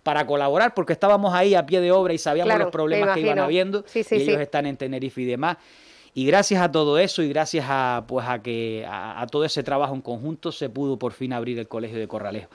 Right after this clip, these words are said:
Speaker 1: Me comentabas los accesos.
Speaker 2: Mm.
Speaker 1: Ahora mismo, eh, lo que falta en ese colegio es una rotonda de acceso a la cual se comprometió el Cabildo de Fuerteventura a finales de dos mil dieciséis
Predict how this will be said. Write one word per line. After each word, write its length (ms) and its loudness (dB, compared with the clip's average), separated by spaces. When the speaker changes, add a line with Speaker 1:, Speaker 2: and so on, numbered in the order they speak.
Speaker 1:
Me 160 -2
comentabas 540 2
los 80 2
accesos. 460 -4
Speaker 2:
Mm. 180 4
Speaker 1:
Ahora 300 4
mismo, 640 2
eh, 760 -2
lo 240 0
que 80 -2
falta 500 2
en 120 -2
ese 340 -4
colegio 520 -2
es 100 -6
una 280 -2
rotonda 520 -2
de 60 -2
acceso 540 -6
a 80 -4
la 120 -2
cual 200 -4
se 140 -10
comprometió 640 -4
el 120 -6
Cabildo 340 -4
de 80 -2
Fuerteventura 720 -6
a 60 -8
finales 380 -6
de 120 -6
dos 160 -6
mil 180 -6
dieciséis 600 -4